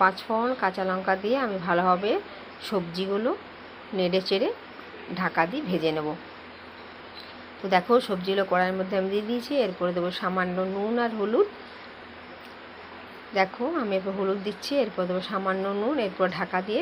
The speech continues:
ভালোভাবে সবজিগুলো ভেজে নেবো, কারণ ঢাকা দিলে কী হবে, সবজিগুলো ভালোভাবে সেদ্ধ হয়ে যাবে। তো দেখো এরপর দেবো সামান্য নুন। চলো সবজিগুলো ঢাকা দিয়ে দেবো। আর কী বলো তো, করলার ঝাল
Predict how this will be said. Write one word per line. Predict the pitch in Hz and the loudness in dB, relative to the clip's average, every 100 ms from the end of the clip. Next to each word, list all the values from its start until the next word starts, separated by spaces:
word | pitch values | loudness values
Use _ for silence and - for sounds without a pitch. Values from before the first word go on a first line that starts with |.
| 359 | 0
ভালোভাবে | 196 175 190 196 | 2 2 2 0
সবজিগুলো | 180 180 185 220 262 | -4 -4 0 0 2
ভেজে | 208 185 | 2 2
নেবো, | 175 170 | 0 0
কারণ | 180 190 196 | 0 2 2
ঢাকা | 190 208 | 2 4
দিলে | 240 233 | 2 4
কী | 226 | 2
হবে, | 240 320 - - - - - | 4 2 2 -10 -16 -16 -10
সবজিগুলো | - 185 180 190 202 202 | -6 -6 0 2 2 2
ভালোভাবে | 208 226 233 | 0 0 0
সেদ্ধ | 233 220 277 | 0 4 4
হয়ে | 294 302 | 4 4
যাবে। | 330 370 - - - - - - - - - - - - - - - - - - - | 2 0 -4 -16 -16 -16 -18 -18 -18 -18 -18 -18 -18 -18 -16 -16 -16 -18 -16 -16 -8
তো | 190 | 0
দেখো | 185 185 247 | 0 2 0
এরপর | 196 185 | 2 0
দেবো | 185 180 | 0 -2
সামান্য | 190 165 175 320 | -2 0 0 0
নুন। | 226 170 170 - - - - - - - - | 0 -2 -4 -12 -18 -20 -20 -20 -20 -20 0
চলো | 202 202 254 | 2 4 2
সবজিগুলো | 247 196 202 196 202 | 0 0 2 2 2
ঢাকা | 202 185 190 | 0 0 0
দিয়ে | 202 | 0
দেবো। | 208 - 185 | 2 2 0
আর | 185 - - - - - - | -2 -12 -20 -20 -20 -20 -12
কী | - 214 | -4 2
বলো | 226 226 | 4 4
তো, | 262 294 208 | 4 4 4
করলার | 190 196 214 202 | 4 4 2 2
ঝাল | 208 | 2